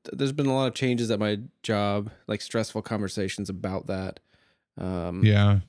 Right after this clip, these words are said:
Speaker 1: and I essentially do the same thing all of the time. <laughs> Like, I, I make videos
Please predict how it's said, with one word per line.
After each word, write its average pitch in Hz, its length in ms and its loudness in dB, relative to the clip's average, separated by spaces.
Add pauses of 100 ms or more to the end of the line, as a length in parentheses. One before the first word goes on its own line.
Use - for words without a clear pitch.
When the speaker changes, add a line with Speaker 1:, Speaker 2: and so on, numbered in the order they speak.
(540)
Speaker 1:
and 147 180 2
I 156 60 2
essentially 160 640 2
do 131 180 2
the 123 120 -2
same 135 300 0
thing 135 360 0
all 101 240 -2
of - 100 -8
the 104 120 -2
time. 104 560 -4
<laughs> - 60 -4
Like, 151 240 2
I, 123 300 2
I 117 220 0
make 120 440 0 (400)
videos 127 680 2